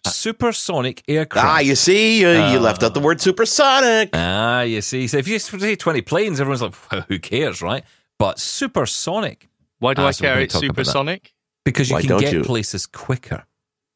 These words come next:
Speaker 3: Okay, that's a good point. Well made. Okay.
Speaker 1: Get into that. And, uh, actually, back down, feet firmly on the ground. WhatsApp, now available as a standalone app on the Microsoft Store. The question is,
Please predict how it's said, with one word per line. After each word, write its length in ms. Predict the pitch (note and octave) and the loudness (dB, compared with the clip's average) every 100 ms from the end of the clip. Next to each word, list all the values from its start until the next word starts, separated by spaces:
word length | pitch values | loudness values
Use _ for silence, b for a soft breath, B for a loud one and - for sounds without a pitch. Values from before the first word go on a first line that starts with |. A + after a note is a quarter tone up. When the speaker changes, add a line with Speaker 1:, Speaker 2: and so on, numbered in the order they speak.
| _ - | _ -8
Speaker 3:
Okay, 320 | A2+ - F2 _ _ _ | -8 -8 -16 _ _ _
that's 180 | G#2 - | -10 -8
a 20 | |
good 200 | - A#2 | -4 -6
point. 240 | - G#2+ G2 _ | -2 -4 -4 _
Well 120 | G#2+ | -6
made. 260 | G#2 G2 F#2+ _ _ | -4 -6 -10 _ _
Okay. 200 | B2 - | -10 -4
Speaker 1:
Get 120 | F2+ C#2 | -4 -4
into 200 | D2 - | -4 -6
that. 280 | C2 C2 - | -6 -6 -6
And, 340 | F2 F#2+ F2+ | -4 -2 -2
uh, 240 | G#2 G2 G2 | 0 -2 -2
actually, 480 | C3 G#2+ - E2 D2+ _ F2 - | -4 -6 -4 -4 -4 _ -18 -6
back 400 | B2 D3 - G#2+ | -6 -6 -12 -12
down, 420 | G2+ G#2 G2 F#2+ F#2 | -4 -2 -2 -2 -6
feet 400 | - A#2+ G#2 - | -6 -6 -6 -10
firmly 400 | - A#2 A2 F#2 | -2 -2 0 -2
on 120 | F2 | -2
the 80 | D#2+ | -4
ground. 480 | E2+ E2+ C#2+ C#2+ - b b b _ _ _ - | -2 -2 -4 -6 -8 b b b _ _ _ 0
WhatsApp, 540 | C3+ - F#2+ F#2 - _ - | 0 -2 -6 -6 -8 _ -4
now 260 | E2+ F#2+ C3 | 0 0 0
available 460 | B2+ G2+ F2 F#2+ | 0 0 -2 -2
as 120 | G2 | -6
a 40 | F2 | -6
standalone 680 | - A2+ B2 C#3 A2+ F#2+ | -6 -4 -2 -2 -2 -2
app 260 | D2+ A#2 - - _ _ _ _ _ | -2 -6 -8 -20 _ _ _ _ _
on 460 | A2+ A#2 A2+ A#2 A2+ - | 2 4 2 -2 -6 -4
the 60 | G2 | -2
Microsoft 540 | G2+ - G2+ F#2+ - | -2 -2 -2 -4 -4
Store. 480 | - - E2 D2 A#2+ _ _ _ _ _ _ _ _ _ _ _ | -8 -4 -2 -2 -4 _ _ _ _ _ _ _ _ _ _ _
The 60 | |
question 540 | - - E3 - - B1 | -4 -4 -4 -6 -8 -6
is, 300 | G#2+ - | -6 -6